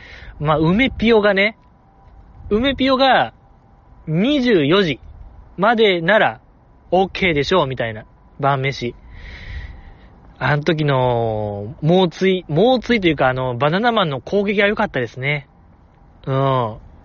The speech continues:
どんどん質問するやつ。ねえ、よかった、あれ。短い時間に会話がクラッシュするみたいなありました。よかった。なかなかないよ、あれ。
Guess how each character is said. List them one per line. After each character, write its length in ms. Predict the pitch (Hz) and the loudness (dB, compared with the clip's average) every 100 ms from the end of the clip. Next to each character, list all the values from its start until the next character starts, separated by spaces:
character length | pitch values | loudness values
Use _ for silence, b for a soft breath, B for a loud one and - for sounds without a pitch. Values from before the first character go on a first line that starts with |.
| - | -6
ど 140 | 147 160 | 0 2
ん 140 | 185 | 2
ど 100 | 180 | 2
ん 80 | 139 | 0
質 220 | 131 - | -4 -4
問 180 | 147 139 | -2 -2
す 120 | 131 | 0
る 80 | 135 | 0
や 80 | 135 | 0
つ。 260 | 117 104 - - B B B B B B B - - - - - - - - 123 | -2 -8 -10 -18 B B B B B B B -20 -20 -20 -20 -20 -20 -20 -16 -10
ね 280 | 123 123 | -8 -6
え、 0 | 127 | -6
よ 100 | 120 | -2
か 140 | 127 | -4
っ 60 | - | -2
た、 200 | 117 117 | 0 2
あ 60 | |
れ。 280 | 113 113 104 - - - - - - - - | 2 0 -4 -10 -20 -20 -20 -20 -20 -20 -6
短 420 | 135 208 226 196 170 | 0 2 2 2 2
い 120 | 139 | 0
時 140 | 143 | -2
間 260 | 160 147 143 | 0 0 0
に 300 | 143 135 175 - - - | -4 -4 -8 -20 -18 -6
会 260 | 151 151 | 0 2
話 120 | 143 | 2
が 60 | 151 | 0
ク 100 | - | 0
ラ 80 | 165 | -2
ッ 40 | |
シ 80 | 143 | 0
ュ 20 | |
す 120 | - 127 | -2 -4
る 80 | |
み 120 | 123 120 | -2 -2
た 120 | 117 | -2
い 60 | |
な 140 | 117 113 | -2 -2
あ 40 | |
り 120 | 123 | -2
ま 120 | 139 143 | -4 -6
し 100 | - | -4
た。 120 | 117 | -2
よ 140 | 165 | -2
か 140 | - 247 | -2 -6
っ 40 | |
た。 180 | - 139 | -4 -2
な 180 | 139 202 | -2 0
か 160 | 247 | -2
な 140 | 254 240 | -2 -2
か 140 | 233 | 0
な 160 | 165 135 | 2 2
い 40 | |
よ、 120 | 120 | 0
あ 80 | 113 | 0
れ。 260 | 113 107 | 0 -2